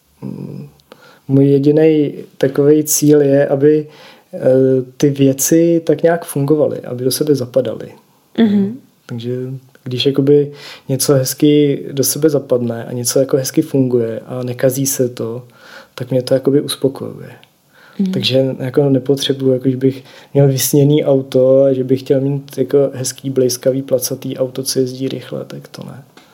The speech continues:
Speaker 2: Mhm.
Speaker 1: No. Ale jinak, jakoby pokud jde o to, kam směřuje můj život, tak teďka je to z velké části naplněný tím podnikáním a to podnikání dělám víceméně jenom kvůli tomu, aby po mně něco zbylo,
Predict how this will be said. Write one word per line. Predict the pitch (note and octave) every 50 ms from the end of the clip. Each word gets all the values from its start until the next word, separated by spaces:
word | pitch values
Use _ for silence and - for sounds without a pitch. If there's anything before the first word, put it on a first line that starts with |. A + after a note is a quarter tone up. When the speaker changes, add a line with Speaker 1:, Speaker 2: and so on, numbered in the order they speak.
| -
Speaker 2:
Mhm. | A3 G#3+ G3 F3+ F#3+ G3 G#3+
Speaker 1:
No. | - - - - - _ _
Ale | - C#3 C3+ C#3
jinak, | C#3+ C#3+ C#3+ C#3
jakoby | C#3+ C3+ C#3 D3 D3 D3
pokud | C#3+ D3 C3+ C#3 - C#3
jde | C#3+ C#3+ C#3+ C#3+ C#3+ C#3 C3+ C#3 - - - - - _ _
o | - C3 C3
to, | C3+ - D3 D3 D3
kam | D3 C#3+ C#3
směřuje | C#3 - C#3+ C#3 C#3 C#3+ D3 D3
můj | D3 D3 D3
život, | C3+ B2 C3 C3+ B2+ C3 C3+ C#3+ D3+ D3 - -
tak | - - C#3 B2+ - - -
teďka | - C3 B2 B2+ - C3+
je | C3 B2+
to | C3 C#3+ C#3
z | C3
velké | B2 B2+ B2+ B2+ C#3 C#3
části | - - C#3 C3 - - D3+
naplněný | D3 C3 - - D3 D3+ D3 C#3+ D3 D3 C#3
tím | C#3+ - C#3+ C#3 C3+ C3+ C3 B2+ A#2+ B2 A#2+ -
podnikáním | - B2+ B2 B2+ C3 B2+ B2+ C3+ C3+ C3 C3 C3 C3+ C#3 C#3 C#3+ C#3+ D3 D3 - _ - - - - -
a | - B2
to | B2 C3
podnikání | B2 - C3 B2 C3 B2+ B2+ C3+ C3 C3 C3 C3
dělám | B2+ C3 B2+ B2+ B2+
víceméně | B2+ B2+ - - C3+ B2+ B2+ B2+ B2 B2+ B2+
jenom | B2+ B2+ C3 C3+
kvůli | C3+ - - B2+ B2+ C3
tomu, | B2+ B2+ B2+ B2+ B2+ B2+ B2+ B2+
aby | B2 B2 C3 C3 C3 C3 - - - - - _ _ _
po | - D3
mně | D3 D3 D3+ D3+
něco | C#3+ C#3 C3+ C3+ - D3 C3+
zbylo, | B2+ B2+ A#2 B2+ B2 B2 B2+ B2+ C3 - -